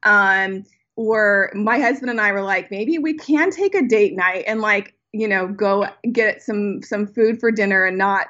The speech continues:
and leave the kids at home." Whereas, like, before we left, we weren't sure if we would do that, you know? And not because we didn't feel like our kids would be safe.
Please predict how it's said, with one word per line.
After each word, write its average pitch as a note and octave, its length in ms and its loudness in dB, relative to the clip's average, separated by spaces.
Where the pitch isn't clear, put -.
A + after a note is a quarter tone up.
and G#3 180 0
leave C4 200 4
the B3+ 100 0
kids A#3 300 -2
at G3 160 0
home." A3+ 460 -4
Whereas, A#3 480 4
like, G#3+ 180 -4
before G#3+ 300 -2
we G#3+ 120 -2
left, D4+ 440 -4
we A#3+ 80 -2
weren't C4+ 260 -4
sure C#4 360 0
if B3+ 100 -2
we A3 80 -2
would F#3+ 220 -2
do G#3 180 -4
that, F3 340 0
you G3+ 140 -2
know? F#3+ 240 -2
And C#4 120 6
not F#4 220 4
because F#4+ 400 0
we C#4+ 160 0
didn't C#4+ 280 0
feel C4 480 0
like A3+ 300 -2
our G3 200 -2
kids A#3+ 420 -2
would C4+ 160 -4
be D#4 160 2
safe. D#4 500 -2